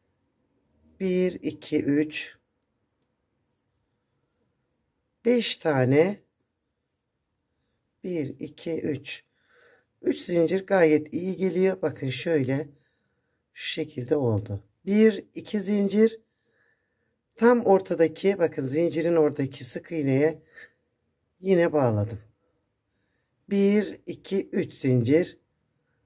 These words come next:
Sıradaki trabzana bir sık iğnemi yaptım. Bir, iki, üç. Tepeye batırdım. Sıradakine.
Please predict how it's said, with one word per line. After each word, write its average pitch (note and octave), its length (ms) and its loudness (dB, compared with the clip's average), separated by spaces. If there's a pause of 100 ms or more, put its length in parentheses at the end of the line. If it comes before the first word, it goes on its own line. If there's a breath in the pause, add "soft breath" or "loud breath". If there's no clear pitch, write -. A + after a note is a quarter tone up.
(580)
Sıradaki F#3 580 2
trabzana C#3 800 0 (180)
bir F#3+ 120 -2
sık - 340 -10
iğnemi C3+ 340 0
yaptım. A2 520 -4 (340)
Bir, E3+ 440 -2
iki, E3 460 -6
üç. - 440 -6 (1000)
Tepeye D3+ 440 0
batırdım. C#3 840 -2 (720)
Sıradakine. A#2 840 -2